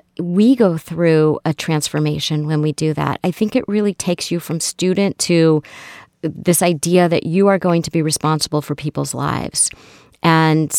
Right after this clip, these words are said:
um, there's so much growth that happens in the process of, of working on these people. And, and we did. We had this ceremony at the end where we, we thanked them, we, we wrote poems, we wrote letters. Um,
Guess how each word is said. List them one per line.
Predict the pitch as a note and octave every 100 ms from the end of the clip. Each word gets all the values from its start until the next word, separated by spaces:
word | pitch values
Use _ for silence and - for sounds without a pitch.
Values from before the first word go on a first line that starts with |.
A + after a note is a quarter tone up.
| -
um, | D#3+ D3+ D3+
there's | E3 -
so | - G3
much | G#3 E3+ -
growth | D#3 D3
that | - E3
happens | D3+ - C#3+ C#3
in | -
the | D3+
process | - D3 C#3 C#3+ -
of, | C3+ B2+ C3 - -
of | - C3+
working | C#3+ - C#3+
on | C3+
these | C3+ C3+
people. | - C#3+ - F2 -
And, | D#3+ -
and | E3
we | E3+
did. | D#3+ C4
We | D#3
had | D#3 D#3
this | D#3+
ceremony | - D#3 F3+ F#3+ D#3 D3
at | D3
the | -
end | G3 G3+ D#3
where | C#3 C#3+
we, | D3 C#3 - - - -
we | D#3+ C#3+
thanked | C3 - F#3 F3 -
them, | E3+ D#3+ D#3 D3+ D3+
we, | D3 C3+ -
we | D3
wrote | C3+ A2 -
poems, | E3 F3+ E3 D#3 D3 C#3+ -
we | C3+
wrote | A#2+ -
letters. | D3 E3 D#3+ D#3 D3+ D3 C#3+ - - - - _
Um, | - D#3 D3+ D3+ C#3+